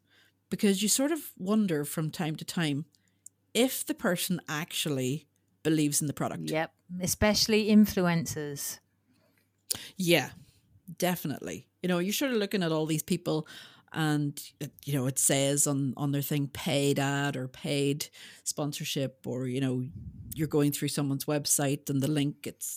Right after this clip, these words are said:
Speaker 1: has to say that the links may be affiliate or are affiliate links and that they can generate money through them.
Speaker 2: Mm.
Speaker 1: So you do sort of wonder if they really do believe in the product or service that they are promoting,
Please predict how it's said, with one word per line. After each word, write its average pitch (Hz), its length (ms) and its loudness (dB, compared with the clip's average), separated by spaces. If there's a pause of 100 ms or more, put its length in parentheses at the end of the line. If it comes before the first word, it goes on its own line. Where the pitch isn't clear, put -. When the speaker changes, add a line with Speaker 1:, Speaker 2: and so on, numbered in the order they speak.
(160)
Speaker 1:
has 131 240 2
to 180 100 -2
say 156 440 4 (500)
that 135 340 0 (140)
the - 60 -4
links 131 420 0
may 127 300 2
be 131 180 2
affiliate 135 640 -2
or 117 300 -8
are 135 180 -2
affiliate 143 440 -2
links 151 380 0
and 139 100 0
that 120 100 -2
they 127 100 0
can 139 160 -4
generate 131 380 -4
money 165 220 -2
through 120 220 -6
them. 127 140 -4
Speaker 2:
Mm. 165 60 -2 (560)
Speaker 1:
So - 200 2
you 220 120 6
do 254 220 2
sort 320 240 4
of 220 160 0
wonder 202 320 4
if - 200 -2
they 170 120 4
really 202 640 2
do 165 260 2
believe 151 720 0
in 156 120 0
the 143 60 -2
product 147 360 -2
or 147 40 -4
service 143 480 0
that 135 220 -2
they 135 140 2
are 127 100 0
promoting, 165 640 2